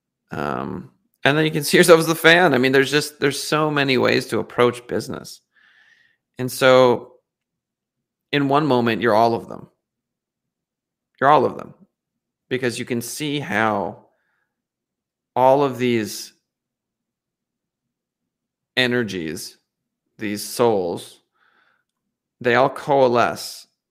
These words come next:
to create an experience. So on one channel, you're the whole thing. You are the game of basketball, say. And on another channel, you identify with the individual roles of all the different players.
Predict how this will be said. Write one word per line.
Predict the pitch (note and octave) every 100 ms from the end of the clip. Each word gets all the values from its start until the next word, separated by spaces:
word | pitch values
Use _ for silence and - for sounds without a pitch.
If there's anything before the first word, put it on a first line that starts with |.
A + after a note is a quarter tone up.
| _
to | - A#2 G#2 E2+
create | F2+ - B2 G#2+ F#2+ -
an | G2
experience. | F#2+ - D3+ B2+ - -
So | - - A#2+
on | A#2 A#2+
one | C3
channel, | C#3 - G#2 F#2+ G#2
you're | G#2+ A2
the | G#2
whole | G#2 G#2
thing. | - C#3+ - - _ _ _ _ _ _ _
You | - A2+ A#2
are | A2 G2 _ _
the | -
game | A#2 A2+ G#2+ A2
of | A2+
basketball, | G2+ A2+ A#2 - - - _ _
say. | - - - _ _ _ _ _ _ _ _ _ _ _ _ _ _ _ _ _ _ _ _ _ _
And | A#2 A#2+
on | A#2+ A#2+
another | A#2 A#2 A#2
channel, | A#2 B2 B2 A#2+
you | A#2 G#2
identify | G#2 G#2+ G#2+ A2 G#2+ G#2
with | G#2 -
the | A#2+ G#2+ D#2+
individual | A2+ G#2 G#2+ G#2+ G#2
roles | G2+ G#2 G#2 A2+
of |
all | G#2 G2+
the |
different | G2+ G#2 G2
players. | - A#2 A2+ A2 G#2